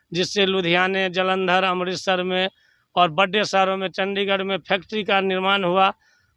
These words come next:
फैक्ट्री मालिक ने फैक्ट्री लगाया और मजदूरों ने, बिहार, यूपी, वेस्ट बंगाल, कलकत्ता या बिहार के मजदूरों ने काम किया और यहाँ का प्रगति किया।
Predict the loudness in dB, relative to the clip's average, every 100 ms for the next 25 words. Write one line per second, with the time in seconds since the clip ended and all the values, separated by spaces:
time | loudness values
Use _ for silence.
0 | _ -4 -4 -4 0 0 -2 -4 -6 -4
1 | -6 -6 -6 -2 2 2 0 -2 -2 0
2 | 0 0 -2 -2 -2 -4 -2 0 0 0
3 | -6 -10 -10 -12 _ _ _ _ -8 -2
4 | -2 -2 -4 0 0 0 -2 -4 -2 -4
5 | -2 0 0 -2 0 0 0 -4 -6 -6
6 | -6 -4 -4 -4 -6 -2 -2 -2 -6 -4
7 | -4 -4 _ _ _ 0 2 2 2 0
8 | 0 -2 -2 -2 -4 -4 -12 -12 -20